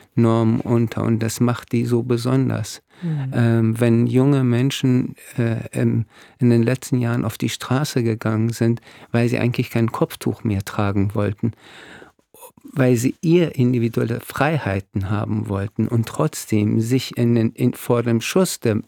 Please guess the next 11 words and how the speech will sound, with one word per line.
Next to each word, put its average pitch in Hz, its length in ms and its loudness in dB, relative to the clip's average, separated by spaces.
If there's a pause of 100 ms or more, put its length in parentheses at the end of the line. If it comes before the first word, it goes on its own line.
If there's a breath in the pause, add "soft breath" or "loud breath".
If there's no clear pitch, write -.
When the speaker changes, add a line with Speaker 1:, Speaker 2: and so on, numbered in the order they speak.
(160)
Speaker 1:
äh, 120 140 4
Leute 135 400 2
geworfen 113 600 2
haben, 113 180 0 (380 loud breath)
damit 120 300 0
die 120 220 -4
anderen, 117 680 0 (760)
ihre 117 360 -2
Freunde, 139 600 0
ihre 113 440 -2
Mitstreiter 113 880 -2